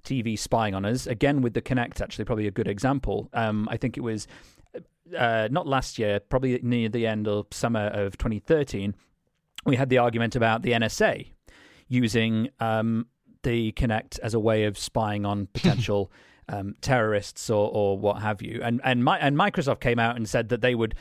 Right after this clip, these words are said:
Speaker 1: I think the quote was, "fight the N S A," um, if it tried to access Kinect. But it was still very,
Speaker 2: Mm.
Speaker 1: very present in the media for a while that these devices are really starting to listen to background commands, and how many of those commands require network access, and therefore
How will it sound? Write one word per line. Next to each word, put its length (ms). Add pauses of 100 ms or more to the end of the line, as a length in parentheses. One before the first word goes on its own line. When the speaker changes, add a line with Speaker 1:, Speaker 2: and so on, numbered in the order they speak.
(160)
Speaker 1:
I 80
think 140
the 80
quote 300
was, 160
"fight 480
the 140
N 120
S 180
A," 320 (580)
um, 260
if 140
it 220
tried 320
to 160
access 400
Kinect. 460
But 80
it 80
was 100
still 280
very, 260
Speaker 2:
Mm. 40
Speaker 1:
very 160
present 520
in 80
the 60
media 320
for 120
a 60
while 260
that 160 (280)
these 180
devices 520
are 80
really 280
starting 520
to 100
listen 260
to 80
background 760
commands, 580
and 200 (240)
how 180
many 200
of 60
those 180
commands 460
require 520 (280)
network 400
access, 500
and 100
therefore 480